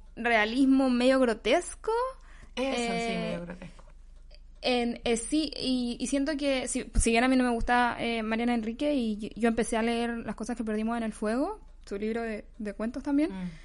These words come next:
Speaker 1: que son como medios grotescos, medio como de cosas malas, I guess. Em, eh, y no me gustó tanto, eh, siento que hay,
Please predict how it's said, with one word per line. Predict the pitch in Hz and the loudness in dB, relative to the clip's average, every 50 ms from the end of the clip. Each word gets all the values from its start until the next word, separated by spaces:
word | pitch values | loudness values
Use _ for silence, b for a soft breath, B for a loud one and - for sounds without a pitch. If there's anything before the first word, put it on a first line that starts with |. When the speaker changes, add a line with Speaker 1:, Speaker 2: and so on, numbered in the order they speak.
| B B B B - | B B B B 0
Speaker 1:
que | 240 220 | 0 2
son | 226 277 277 262 | 4 4 2 4
como | 262 285 277 277 | 4 6 6 8
medios | 269 277 277 285 277 247 - | 8 6 6 6 4 2 2
grotescos, | 233 240 247 240 233 240 233 - - - 233 220 | 0 -2 0 0 0 0 0 -2 -4 -6 -2 0
medio | 220 220 220 226 220 220 220 | 0 0 0 0 0 0 -2
como | 214 220 208 208 | -2 -2 -2 0
de | 208 208 | 0 0
cosas | - 214 202 202 220 208 208 - - - - - - - - - - - - | 2 0 0 0 0 -4 -4 -6 -10 -14 -18 -20 -20 -20 -20 -20 -20 -20 -12
malas, | - 190 196 196 185 180 175 170 - 202 | -6 -2 0 0 0 0 -2 -4 -6 -8
I | 190 190 | -8 -8
guess. | 175 180 190 - B B B B B B B B B - | -6 -6 -8 -8 B B B B B B B B B -2
Em, | 214 214 214 214 208 208 208 202 202 196 190 190 190 - - - - - - - - - - - - - | 0 2 2 4 2 0 -2 -4 -4 -6 -8 -8 -10 -10 -12 -14 -18 -20 -20 -20 -20 -20 -20 -20 -20 -6
eh, | - 196 214 208 202 196 - - | -2 0 2 2 2 0 -2 -4
y | - 208 214 | -4 -2 2
no | 214 233 | 4 4
me | 247 262 | 6 6
gustó | 262 262 262 - 320 339 370 392 - - - | 4 4 4 4 6 6 6 4 0 -6 0
tanto, | - 311 311 302 277 269 285 330 403 - - - | 0 2 2 2 2 2 2 2 0 -2 -10 -12
eh, | - - - 240 233 226 226 226 226 226 226 226 220 - | -8 -2 0 2 2 4 4 4 2 2 2 0 0 -2
siento | - - 285 277 262 330 285 | -2 2 2 4 6 6 4
que | 320 311 302 - | 6 2 2 4
hay, | 254 269 | 2 0